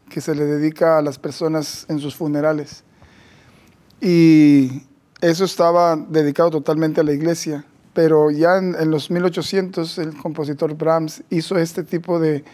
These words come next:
de composiciones, este, pero con puros versículos de la Biblia, y representa la paz en, en cuán amables son tus moradas, que, que finalmente uno puede llegar allá.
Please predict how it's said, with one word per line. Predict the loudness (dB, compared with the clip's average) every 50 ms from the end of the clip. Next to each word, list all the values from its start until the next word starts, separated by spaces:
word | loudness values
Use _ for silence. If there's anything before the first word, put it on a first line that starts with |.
| -20 -20 -20 -20 -20 -20 -20 -20 -20 _ -4
de | -2 -2 0
composiciones, | 0 -2 -2 -2 -4 -6 -6 -8 -2 0 0 2 2 0 -2 -4 -8 -16 _ _ _ _ _ _ _ _ _ _ _ _ _
este, | -6 -4 -4 -4 -4 -8 -12 -6 -4 -2 0 0 -2 -2 -4 -8 -14 _ _ _ _ _ _ _ _ _ _ _ -10 _
pero | 2 4 4 4 4 2
con | 2 -2 0
puros | 2 2 2 2 2
versículos | 0 -2 -4 -4 -2 -2 -2 -2
de | -2
la | -2 0
Biblia, | 0 0 -2 -2 -6 -10 -14 -18 _ _ _ _ _ _ _ _ _
y | -2 2
representa | 2 2 2 2 0 0 0 0 0 2 2 2 2 0 0
la | 0 0 -2 -4 -2
paz | _ 0 0 0 -2 -4 -8 -16 -18 -20 -20 -20 _ _ _ _ _ _ _ _ _ _ _ _ _ _ _ _ _ _ -20 -16 -6
en, | -2 0 0 0 0 0 -2 -4 -8 -12 -20 _ _ _
en | -4 -2 -2 -2 -4 -8 -10
cuán | -2 0 0 2 2
amables | 2 2 2 0 0 -2 -4
son | -4 -6 -6 -6
tus | -8 -10
moradas, | -8 -8 -8 -10 -12 -14 -16 _ _ -20 -20 _ _ _ _ _ -20 -20 -20 -20 _ _ -10
que, | -2 0 2 4 4 2 2 0
que | -6 -6
finalmente | -6 -4 -2 0 2 2 2 2 2 0 0 0 -2 -2 -2 -2
uno | -2 -2 -4
puede | -4 -2 -2 -2 0 -2 -4
llegar | -4 -6 -8 -10 -14 -16 -16 -16
allá. | -16 -16 -16 -18 -20